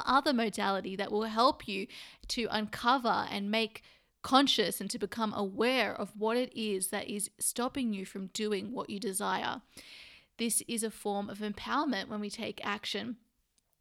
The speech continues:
So I also want to use this moment to let you know of a beautiful offer that Danny has extended for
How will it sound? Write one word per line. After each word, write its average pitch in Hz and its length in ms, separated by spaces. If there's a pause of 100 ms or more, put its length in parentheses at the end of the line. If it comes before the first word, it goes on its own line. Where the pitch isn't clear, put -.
So 262 360 (280)
I 254 100
also 330 520
want 294 140
to 254 160
use 285 140
this 262 220
moment 240 540 (160)
to 262 380 (140)
let 262 340
you 285 40
know 262 260
of 214 140
a 233 60
beautiful 262 580
offer 240 460
that 214 300
Danny 233 320
has 226 180
extended 214 720
for 208 280